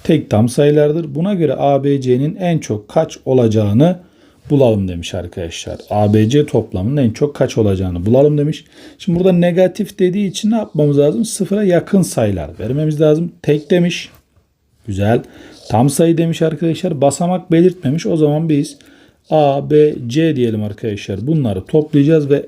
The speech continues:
en çok kaç olabileceğini bulmaya çalışacağız. Şimdi verebileceğimiz en büyük negatif tek tam sayı nedir arkadaşlar? Eksi bir. Bir sonraki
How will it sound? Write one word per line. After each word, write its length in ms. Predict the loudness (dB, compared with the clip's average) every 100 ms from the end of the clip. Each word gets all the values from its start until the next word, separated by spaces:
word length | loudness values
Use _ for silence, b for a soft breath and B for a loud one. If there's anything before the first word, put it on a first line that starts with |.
| 0
en 240 | 2 2
çok 280 | -2 -8 -6
kaç 260 | -4 -2 0
olabileceğini 680 | 0 2 2 2 0 0
bulmaya 500 | 2 2 2 0 -2 b b b b b b _
çalışacağız. 640 | -2 0 0 -6 -8 -10 -18 _ B B B B B -2
Şimdi 260 | 2 4
verebileceğimiz 920 | 4 0 -2 -4 -2 -4 -2 -4 -6 -14 -10
en 500 | -4 -2 0 -2 0
büyük 520 | 2 2 0 -8 -18 -2
negatif 720 | 0 4 2 0 -8 -10 _
tek 320 | -2 -2 -4
tam 240 | -4 -2 -2
sayı 340 | 0 2 4
nedir 220 | 4 4
arkadaşlar? 640 | 2 -2 -4 -6 -6 -6 -6 -6
Eksi 400 | -6 -4 -4 -2
bir. 200 | -2 -4 -14 _ _ _ -16 B B B _
Bir 100 | 2
sonraki 520 | 4 4 2 -2 -8